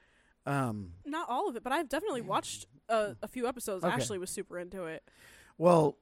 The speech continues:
Speaker 1: there is an episode where, uh, Ron Swanson goes, and, uh, I can't remember the guy's name. Rob Lowe plays this character.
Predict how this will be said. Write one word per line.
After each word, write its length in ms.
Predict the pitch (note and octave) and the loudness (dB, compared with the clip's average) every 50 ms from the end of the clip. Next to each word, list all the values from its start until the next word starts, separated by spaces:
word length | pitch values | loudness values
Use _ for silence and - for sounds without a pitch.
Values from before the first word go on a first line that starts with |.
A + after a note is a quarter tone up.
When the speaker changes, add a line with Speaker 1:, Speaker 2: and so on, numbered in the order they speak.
| _ _ | _ _
Speaker 1:
there 300 | E3 D3 E3+ F3 F3+ F3+ | 4 6 6 8 8 6
is 160 | F3 D3 C3+ | 4 2 0
an 100 | D#3 D3 | -2 0
episode 520 | D3+ E3 - - E3+ - - D3+ C#3 C3+ B2+ | 0 -2 -2 -2 -4 0 0 2 2 2 2
where, 440 | A#2+ C3+ C#3 C3+ C3+ B2+ B2 B2 | 2 2 4 4 4 4 4 4
uh, 160 | B2 B2 B2 A#2+ | 4 2 2 0
Ron 340 | A2+ A2 B2+ C#3+ D3 C#3+ C3+ | 0 0 0 0 0 -2 -4
Swanson 600 | - - C#3+ C3+ C3 - - B2 A2+ A2 G#2+ - - B2 A#2 | -8 -6 -6 -6 -6 -6 -6 -6 -4 -4 -6 -8 -10 -14 -2
goes, 460 | G#2+ B2 B2 A#2+ A#2+ A#2+ A2+ G2+ - - _ _ _ | 2 4 4 6 4 2 0 -2 -4 -10 _ _ _
and, 380 | - C#3+ B2+ A#2+ A#2+ B2 A2+ G#2 | -4 -2 -2 -2 -2 -4 -2 -2
uh, 220 | A#2+ A2+ A2+ A2+ A2+ | -2 -2 -2 -4 -6
I 80 | - A#2+ | -8 -8
can't 160 | - D3 C3 | -8 -6 -4
remember 200 | B2 B2 A#2 A#2 | -4 -4 -4 -4
the 80 | A#2 A2+ | -4 -4
guy's 240 | A#2+ A#2+ A#2+ A2+ A2 | -4 -4 -4 -4 -4
name. 220 | A#2+ A#2+ A#2 A#2 | -4 -4 -2 -2
Rob 160 | B2 B2+ B2 | 0 0 0
Lowe 160 | A#2+ A#2+ B2 A2+ | 2 0 0 0
plays 240 | G#2 B2 A#2+ A#2 G#2 | 0 -2 -2 -2 -4
this 80 | A#2 | -6
character. 480 | A2 - B2+ A#2 A#2 - - A#2 A#2 | -4 -4 -2 -2 -2 -4 -4 -6 -6